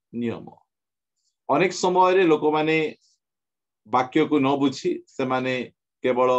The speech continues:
ଛାୟା ଗୁଡ଼ିକକୁ ସେମାନେ ଧରନ୍ତି। ସେଥିପାଇଁ ପୁରାତନ ନିୟମ ନୂତନ ନିୟମର ଛାୟା ଅଟେ। ଆଉ ନୂତନ ନିୟମ କଣ ଅଟେ? ନୂତନ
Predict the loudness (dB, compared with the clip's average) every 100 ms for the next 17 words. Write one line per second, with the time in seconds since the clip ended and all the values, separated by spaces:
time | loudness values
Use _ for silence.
0 | 0 -4 _ _ -20 -8 -4 -2 -2 -2
1 | -4 -2 -4 -8 -12 -10 -10 -12 -16 _
2 | _ -16 -12 -12 -12 -18 _ _ _ _
3 | _ _ _ _ _ _ -2 0 0 0
4 | 2 0 -2 -4 -2 -2 -2 -2 -4 -6
5 | _ _ _ -14 -8 -8 -6 -6 -4 -6
6 | -4 -6 -6 -6 -6 -8 -12 _ _ _
7 | -14 -10 -8 -8 -12 -18 -20 _ _ _
8 | _ _ _ _ _ _ _ _ -8 -4
9 | -4 -4 -6 -6 -6 -6 -6 -6 -6 -2
10 | -2 -2 -8 -12 -14 _ _ _ _ _
11 | -8 -4 -4 -4 -6